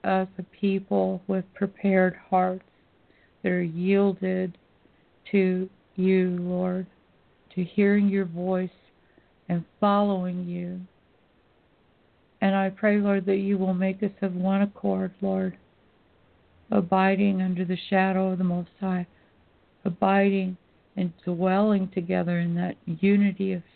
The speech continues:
faith, Lord. I see a need for faith, and I see the enemy coming against the faith of his people, tiring them out and wearying them. And I just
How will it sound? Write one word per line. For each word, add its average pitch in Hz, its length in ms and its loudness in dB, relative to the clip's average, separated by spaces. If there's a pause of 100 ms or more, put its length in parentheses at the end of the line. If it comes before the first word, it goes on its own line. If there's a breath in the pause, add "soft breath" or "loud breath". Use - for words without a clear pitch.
(140)
faith, 196 340 -2 (180)
Lord. 196 340 -4 (680 soft breath)
I 196 160 2 (160)
see 220 180 4
a 214 40 2
need 208 380 2
for 196 180 -6 (220)
faith, 202 380 0
and 190 120 -4
I 185 120 -4 (100)
see 214 80 -4
the 202 240 0
enemy 196 440 0
coming 196 380 -2
against 196 540 0 (880 soft breath)
the 175 140 -4 (180)
faith 196 400 0
of 185 140 -6
his 170 200 -8 (140)
people, 190 680 -4 (2500)
tiring 196 540 -2
them 185 260 -10
out 185 300 -10
and 185 200 -10
wearying 190 720 -6
them. 185 320 -6
And 185 120 -6
I 185 100 -4
just 202 200 -8